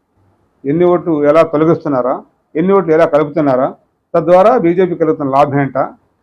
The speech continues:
ఇవన్నీ కళ్ళకు కట్టినట్టుగా చూపించి, "ఓట్ చోర్, గద్దీ చోర్" అనే నినాదంతోటి బీహార్లో కా-, ఆ,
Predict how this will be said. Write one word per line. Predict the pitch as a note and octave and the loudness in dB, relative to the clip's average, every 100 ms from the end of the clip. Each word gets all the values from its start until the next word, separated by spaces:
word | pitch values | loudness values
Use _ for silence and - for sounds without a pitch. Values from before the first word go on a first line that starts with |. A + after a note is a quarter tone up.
| _ _ _ _ D#3 | _ _ _ _ -4
ఇవన్నీ | D3 F3 B3 A#3 F3+ A3+ - _ _ _ _ _ _ C#3+ | -2 0 0 0 0 -4 -12 _ _ _ _ _ _ -2
కళ్ళకు | F3 G#3 - | 0 0 -2
కట్టినట్టుగా | E3 F#3 F3 F3 D3 C#3 - _ _ _ _ _ _ _ _ _ _ _ - | -4 -2 -4 -2 -4 -4 -10 _ _ _ _ _ _ _ _ _ _ _ -4
చూపించి, | E3+ F#3 E3+ F3 D3 A3+ _ _ _ _ _ _ _ _ _ _ _ _ - | -2 -2 -2 0 -2 -4 _ _ _ _ _ _ _ _ _ _ _ _ -12
"ఓట్ | B2+ F3 F#3+ D#3 E3 | 0 0 0 -2 0
చోర్, | F3+ F#3 C#4 - _ _ _ - B2+ | 2 0 -4 -16 _ _ _ -8 -6
గద్దీ | D3+ F3 F3 | -2 -4 0
చోర్" | E3 D3+ B2 - _ _ _ _ _ - | 0 0 -2 -14 _ _ _ _ _ -6
అనే | D3+ | -4
నినాదంతోటి | D3+ E3+ F3 E3 C#3+ B2 D#3 C#4 - _ _ _ - | 0 2 2 0 -4 -4 -6 -8 -14 _ _ _ -16
బీహార్లో | A2 E3+ F3 F3+ D#3 B2+ - _ _ _ - - _ - - - | -2 2 4 2 0 -6 -8 _ _ _ -20 -20 _ -20 -16 -4
కా-, | D3 D3+ C#3 C3+ C#3 | -2 0 -2 -4 -8
ఆ, | C3+ C3+ | -8 -10